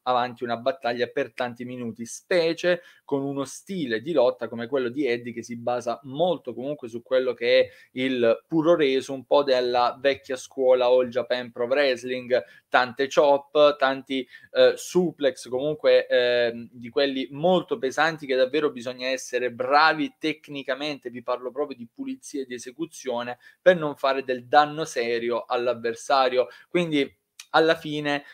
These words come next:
per quanto magari possa avere uno stile che, eh, ad un occhio così, come dire, occasionale possa sembrare ripet-,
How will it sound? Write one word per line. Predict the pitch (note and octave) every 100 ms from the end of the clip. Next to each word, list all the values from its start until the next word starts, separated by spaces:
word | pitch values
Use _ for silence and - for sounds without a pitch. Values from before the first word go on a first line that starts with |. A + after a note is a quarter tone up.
| _
per | - C#3+
quanto | - F3 E3 D#3
magari | C#3+ C#3+ D#3 B2+ A#2+ A#2
possa | C#3 C3 -
avere | C3+ D3
uno | C#3 C3+
stile | C3 - D#3+ E3+ C#3
che, | A#2 B2 B2 A#2
eh, | B2+ A#2+ A#2 -
ad | B2+
un | C3 C#3+
occhio | C#3+ C3+ - B2
così, | B2 B2+
come | B2+ B2
dire, | B2+ B2+
occasionale | B2 C3 A#2+ C3 C3+ B2 A2+
possa | - G#2 A#2
sembrare | A#2 A#2+ C3+ D3
ripet-, | C#3 C#3+ C#3